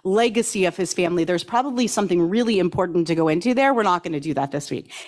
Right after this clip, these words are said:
Instead, we are going to talk about the human emotion that emerges in that moment. So let's look at the commentary, okay? We're gonna look first at Rashi.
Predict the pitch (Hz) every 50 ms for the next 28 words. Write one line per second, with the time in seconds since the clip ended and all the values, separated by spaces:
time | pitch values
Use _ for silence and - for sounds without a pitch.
0 | - 196 196 180 - - - 370 - 226 214 220 - - - _ _ - 190 220
1 | 269 294 285 196 185 208 196 180 175 160 - - 185 180 190 - - 196 - 160
2 | 147 147 147 147 - - _ _ - - - - - 190 - - - 226 240 240
3 | 262 247 - - 180 180 175 175 175 170 - - 147 143 156 156 156 - 160 170
4 | 160 160 160 156 151 143 139 156 - 156 156 151 - 147 147 139 139 131 - -
5 | - 165 170 180 180 - 208 196 185 - 185 170 - 151 - 165 147 147 147 143
6 | 139 - 107 117 127 131 151 - - 165 - 170 202 294 330 - - - - -
7 | _ _ _ _ _ _ _ _ _ _ _ _ - 202 220 208 214 240 247 226
8 | 208 180 170 175 175 - - - _ _ - - 214 190 175 170 - - - -
9 | - 165 - - 180 147 127 143 - - - 131 117 156 170